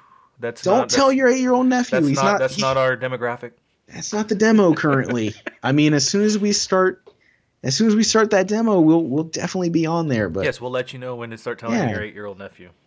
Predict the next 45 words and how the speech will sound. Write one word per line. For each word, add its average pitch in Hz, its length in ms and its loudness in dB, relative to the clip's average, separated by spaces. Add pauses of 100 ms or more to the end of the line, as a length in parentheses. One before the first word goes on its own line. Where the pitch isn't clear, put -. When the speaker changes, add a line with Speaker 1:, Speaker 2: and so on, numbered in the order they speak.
(140)
Speaker 1:
But 117 240 -4
Speaker 2:
But 160 260 0
Speaker 1:
for 139 160 -10
now, 139 300 -4 (480)
share 139 200 -10
with - 80 -2
Speaker 2:
everybody 226 300 4
Speaker 1:
your 330 140 0
friends. 392 60 -2
Speaker 2:
else. - 200 -8 (180)
Yeah, 359 160 -2
share 202 200 -4
with 269 100 0
your 240 80 0
friends. 165 600 0
Uh, 131 220 0
if 135 140 0
you 202 140 4
like 180 260 2
us, 196 200 2
that 147 140 2
means 165 300 0
that 156 180 2
somebody 180 320 -2
else 233 220 -2
might 131 200 -4
like 117 200 -4
us 139 160 -4
too. 143 360 -2 (960)
It, - 260 -2 (140)
it 269 180 -2
might 196 240 0
not 131 200 -2
happen, 123 440 -6
but 165 180 -6
that's 277 200 -6
cool. 143 400 -2 (480)
<laughs> - 100 -8 (880)
Speaker 1:
All 135 160 -8
right. 104 160 -12 (320)
Well, 117 340 -10
this, 127 320 -14
this, 151 220 -18
uh, 151 80 -16 (640)
we, 139 140 -18